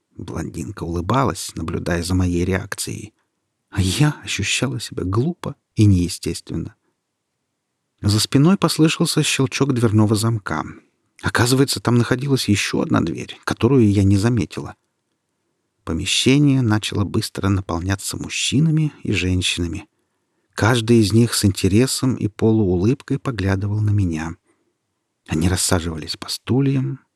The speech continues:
по диванчикам вдоль стен. Увидела я и мужа. Он отошёл в самый дальний и тёмный угол. Нарастал гул голосов,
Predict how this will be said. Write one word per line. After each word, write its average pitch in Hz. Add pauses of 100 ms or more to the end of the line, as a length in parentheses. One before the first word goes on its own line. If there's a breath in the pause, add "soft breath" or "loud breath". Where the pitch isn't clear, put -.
(180)
по -
диванчикам 117
вдоль 110
стен. 113 (880)
Увидела 156
я 160
и 165
мужа. 107 (520)
Он 101
отошёл 110
в -
самый 110
дальний 101
и 98
тёмный 85
угол. 78 (880)
Нарастал 92
гул 80
голосов, -